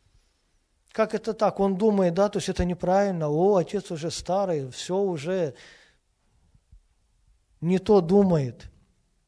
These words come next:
что надо. Ну, старик даёт, ну, даёт. И дальше, послушайте. "И взял он, Иосиф,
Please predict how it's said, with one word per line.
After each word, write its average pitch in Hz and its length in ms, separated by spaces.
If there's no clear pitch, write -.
что 175 320
надо. 170 340
Ну, 175 160
старик 175 440
даёт, 165 440
ну, 180 180
даёт. 165 640
И 208 80
дальше, 196 500
послушайте. 190 520
"И 240 260
взял 277 440
он, 269 460
Иосиф, 247 800